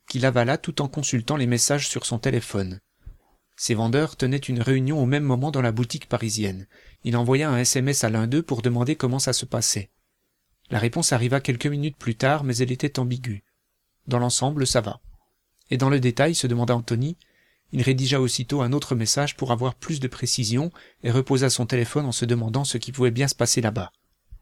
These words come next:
Quand il était passé devant son magasin le matin même, tout était en ordre.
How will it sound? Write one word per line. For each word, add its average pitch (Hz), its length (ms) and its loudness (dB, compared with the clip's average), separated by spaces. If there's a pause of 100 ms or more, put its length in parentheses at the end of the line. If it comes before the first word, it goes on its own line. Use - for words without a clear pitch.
(320)
Quand - 180 -2
il 160 100 2
était 151 160 2
passé 135 280 4
devant 123 200 2
son 123 160 -2
magasin 117 340 0
le 151 80 -4
matin 110 300 -2
même, 151 360 -2
tout 143 200 -4
était 139 260 -2
en 110 160 0
ordre. - 380 -10